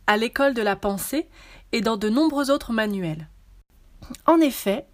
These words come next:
Lipman observe que jusqu'à l'âge de six ans, les enfants sont dans une démarche spontanée pour apprendre.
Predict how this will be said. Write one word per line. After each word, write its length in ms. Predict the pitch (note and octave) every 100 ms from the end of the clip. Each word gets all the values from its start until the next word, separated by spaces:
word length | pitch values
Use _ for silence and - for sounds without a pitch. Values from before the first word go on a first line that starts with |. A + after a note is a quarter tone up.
| _ -
Lipman 480 | C4+ E4 D#4+ F#4+ F4
observe 480 | D#4 - - C#4 -
que 100 | A#3
jusqu'à 320 | A#3 - C4+
l'âge 220 | D#4 D#4
de 80 | G3+
six 400 | G3 - F4 B3+
ans, 160 | G#3 D4+ - - - - -
les 260 | B3 B3+ C4
enfants 260 | C4+ G4
sont 160 | - B3
dans 140 | G#3+
une 200 | G#3 A3+
démarche 360 | A3+ B3 D#4+ -
spontanée 640 | - F#4 F4+ D#4 C4 G#3
pour 220 | - F#3+
apprendre. 460 | F#3 - F3+ -